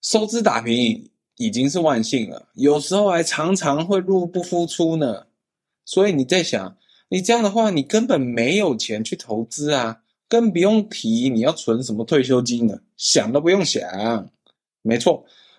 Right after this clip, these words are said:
我们现在啊，是身处一个鸡蛋涨、便当涨、Uber Eats 的运送费涨、油价涨、房价涨、房租涨，薪水呢？嘿嘿，完全没涨的年代。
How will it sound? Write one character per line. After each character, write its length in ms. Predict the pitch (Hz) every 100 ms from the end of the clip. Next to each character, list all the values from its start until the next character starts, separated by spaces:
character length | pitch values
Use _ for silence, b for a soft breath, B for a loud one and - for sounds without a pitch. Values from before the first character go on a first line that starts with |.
| b
我 180 | - 117
们 120 | 113 127
现 220 | 208 160
在 240 | 160 110
啊， 80 | 80
是 160 | - 143
身 240 | - 156
处 200 | - 104
一 80 | 110
个 260 | 117 - _
鸡 120 | 139
蛋 180 | 156 143
涨、 400 | 107 92 131 170 _ _
便 140 | 139
当 240 | 127 127 131
涨、 400 | - 107 139 - -
Uber 340 | 156 139 143
Eats 140 | 143 135
的 140 | 123
运 140 | 139
送 220 | 131 147 135
费 180 | 139
涨、 380 | 104 104 - 135 - _
油 240 | 127 127
价 220 | 147 190 160
涨、 400 | 117 107 127 -
房 440 | - 127 123 151 165
价 280 | - 160 113
涨、 380 | 117 104 113 -
房 360 | - 151 170
租 240 | 185 220 214
涨， 320 | 135 131 -
薪 320 | - - 220 240
水 300 | - 143 120
呢？ 160 | 156 302 - b b b _
嘿 200 | - 117 101
嘿， 520 | 123 170 208 123 104
完 460 | 101 101 - 110
全 360 | - - 104 104
没 480 | 110 104 95 101 110
涨 400 | 113 - 113 - _
的 100 | -
年 220 | - - - - -
代。 300 | 107 -